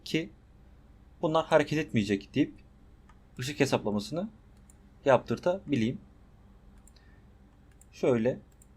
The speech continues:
sahnemdeki objelerin tamamını seçiyorum. İnspektör ekranında bunların tamamını statik olarak belirliyorum.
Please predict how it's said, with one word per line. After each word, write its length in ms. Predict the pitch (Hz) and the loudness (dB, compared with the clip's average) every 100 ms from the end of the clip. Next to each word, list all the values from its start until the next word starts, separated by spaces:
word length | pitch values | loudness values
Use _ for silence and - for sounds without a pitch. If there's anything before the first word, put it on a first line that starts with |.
| - - - | -20 -20 -16
sahnemdeki 580 | - 165 151 151 147 156 | -8 -6 -2 -2 0 2
objelerin 480 | 143 139 135 143 - | 2 2 0 0 -2
tamamını 540 | 170 180 104 101 139 - - - | 2 6 6 4 0 -6 -18 -8
seçiyorum. 520 | - 135 - 101 123 - - - - | -2 -2 0 -2 -2 -12 -20 -20 -12
İnspektör 460 | 135 127 135 131 120 | -10 -6 -6 -4 -4
ekranında 500 | 117 107 98 107 160 - - - - - | -4 -4 -4 -4 -6 -10 -20 -20 -16 -4
bunların 260 | 139 139 | -4 -2
tamamını 480 | 156 139 110 123 185 - - - - | 0 2 2 -2 -6 -12 -20 -20 -20
statik 400 | - - 147 123 | -8 -6 -4 -2
olarak 320 | 110 104 98 | 0 0 0
belirliyorum. 460 | 101 95 107 165 | 0 0 -2 -6